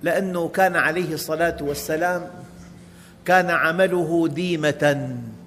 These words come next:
مستمر، وأحب الأعمال إلى النبي صلى الله عليه وسلم أدومها وإن قل، فالعمل المعتدل يستمر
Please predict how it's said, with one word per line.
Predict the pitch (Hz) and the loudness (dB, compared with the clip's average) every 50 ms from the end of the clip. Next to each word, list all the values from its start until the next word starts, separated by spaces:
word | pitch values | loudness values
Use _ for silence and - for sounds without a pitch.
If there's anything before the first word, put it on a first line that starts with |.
| - - - - - - - - - - - - - | -20 -20 -20 -20 -20 -20 -20 -20 -20 -20 -18 -10 -6
مستمر، | 143 147 143 - - - 165 151 147 160 170 147 131 120 113 - - - - - - - - - - - - - - - - - - | -6 -4 -6 -6 -4 0 0 2 4 4 2 2 0 -2 -8 -12 -16 -20 -20 -20 -20 -20 -20 -20 -20 -20 -20 -20 -20 -20 -16 -4 0
وأحب | 170 175 165 180 - - 233 226 190 180 185 196 | 2 2 4 2 2 2 2 2 2 2 2 2
الأعمال | 190 - 170 - 135 160 170 180 185 185 170 156 | 2 2 0 -2 -2 -2 0 2 2 2 2 0
إلى | 170 156 185 170 165 160 | -2 -2 -2 0 0 0
النبي | 156 156 156 160 147 165 180 175 165 220 | -2 -2 -4 -4 -4 -4 -4 -4 -6 -4
صلى | - 175 170 160 151 151 | -4 -4 -4 -2 -2 -4
الله | 143 139 147 156 156 147 151 147 131 | -4 -2 -2 -2 -2 -2 -4 -4 -4
عليه | 135 143 151 156 147 143 135 | -2 -2 -4 -4 -4 -4 -4
وسلم | 123 123 - 151 151 156 151 160 160 165 165 - - - - - - - - - - - - - - - - - - - - - - | -6 -6 -4 -6 -4 -4 -2 -4 -4 -4 -6 -10 -16 -18 -20 -20 -20 -20 -20 -20 -20 -20 -20 -20 -20 -20 -20 -20 -20 -20 -12 -2 2
أدومها | 202 196 160 170 185 202 220 214 202 202 185 151 127 139 120 107 - - - - - - - - - - - - - - | 2 4 6 10 12 12 12 12 12 8 6 6 4 0 0 -2 -6 -12 -18 -20 -20 -20 -20 -20 -20 -20 -20 -20 -6 2
وإن | 151 185 190 185 190 170 | 4 4 4 4 2 -2
قل، | 147 - - 156 143 120 113 107 101 - - - - - - - - - - - - - - - | -2 0 2 2 2 0 -2 -6 -10 -14 -18 -20 -20 -20 -20 -20 -20 -20 -20 -20 -20 -20 -20 -16
فالعمل | - - 170 165 156 160 147 214 233 214 202 180 165 | -6 -2 -2 0 2 4 6 6 8 8 6 6 4
المعتدل | 165 160 160 165 160 151 151 156 - 214 208 180 208 208 208 202 202 - | 2 0 0 -2 -2 -2 -2 2 2 4 6 6 6 6 6 4 0 -4
يستمر | - 175 175 160 - - - 170 165 156 151 151 139 120 107 101 | -2 0 0 0 -2 -2 0 2 2 4 4 4 4 2 0 -6